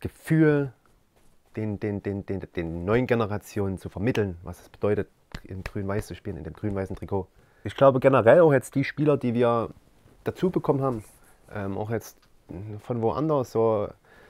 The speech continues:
da hast du schon gemerkt, am Anfang sind sie zu uns gekommen, da konnten sie sich noch nicht so richtig damit in-, identifizieren, aber das hat uns halt auch als Mannschaft stark gemacht, dass so, so der harte Kern, sage ich jetzt mal, die so ein bi-, den so ein bisschen Kopf wäscht, ne?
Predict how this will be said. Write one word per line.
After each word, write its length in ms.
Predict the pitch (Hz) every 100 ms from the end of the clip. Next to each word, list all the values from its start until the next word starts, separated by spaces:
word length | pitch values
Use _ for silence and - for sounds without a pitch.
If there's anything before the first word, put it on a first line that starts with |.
| _ _ _ _ _ - - - - -
da 80 | 104
hast 80 |
du 60 | 120
schon 160 | 151 165
gemerkt, 320 | 151 135 123
am 100 | 101
Anfang 560 | 107 143 156 156 160
sind 160 | 156 139
sie 60 | 123
zu 140 | 131
uns 120 | 151
gekommen, 400 | 165 151 160 165
da 140 | 135 117
konnten 240 | 135 147
sie 80 | 127
sich 160 | 135
noch 80 | 147
nicht 120 | 147
so 100 | -
richtig 220 | 123 113 -
damit 220 | 110 92
in-, 240 | 113 98 -
identifizieren, 760 | 110 104 101 90 - 120 120
aber 320 | 107 98 101
das 180 | 101 110
hat 80 | 131
uns 220 | 127 135
halt 160 | 127 131
auch 60 | -
als 200 | 95 120
Mannschaft 260 | 120 123
stark 220 | - 135
gemacht, 280 | 139 117 -
dass 160 | 107 -
so, 380 | 117 123 123 117 104 -
so 140 | - 113
der 160 | 107
harte 160 | 131 127
Kern, 260 | - 139
sage 240 | 156 151 151
ich 60 |
jetzt 160 | 147 139
mal, 180 | 139 131
die 260 | - 135 135
so 120 | 127
ein 100 | 123
bi-, 140 | 131
den 300 | - 127 127
so 80 | 131
ein 80 | 120
bisschen 240 | 127 113
Kopf 260 | - 160 -
wäscht, 320 | 190 - -
ne? 360 | 123 151 175